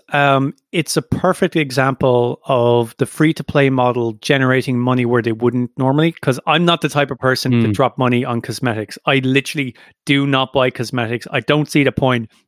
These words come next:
Speaker 1: But when I was in Rocket League and I was like, "Ooh, I could be driving the Ecto one.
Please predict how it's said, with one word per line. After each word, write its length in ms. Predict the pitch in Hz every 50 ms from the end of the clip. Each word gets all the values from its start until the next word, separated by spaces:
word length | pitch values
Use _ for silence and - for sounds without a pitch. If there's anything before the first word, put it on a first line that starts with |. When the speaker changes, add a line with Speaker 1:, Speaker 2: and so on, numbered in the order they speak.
| _ _ _
Speaker 1:
But 100 | - 120
when 140 | 120 127 139
I 80 | 160 175
was 120 | 170 151
in 100 | 156 147
Rocket 260 | 151 160 156 - 147
League 180 | 131 131 135 127
and 80 | 131
I 40 | 127
was 100 | 123 -
like, 200 | 131 127 127 - - _ _ - _ _ _ _ _ _ _ _ 208
"Ooh, 580 | 175 165 156 151 147 143 139 131 127 117 123 - - _
I 200 | 143 139 135 131 - -
could 400 | - - - 175 165 147 147 139 -
be 140 | 165 147 135
driving 540 | - 143 151 139 135 135 - 139 127 127
the 140 | 123 127 127
Ecto 360 | 127 120 - _ - 139 135
one. 400 | 127 123 120 120 117 113 113 113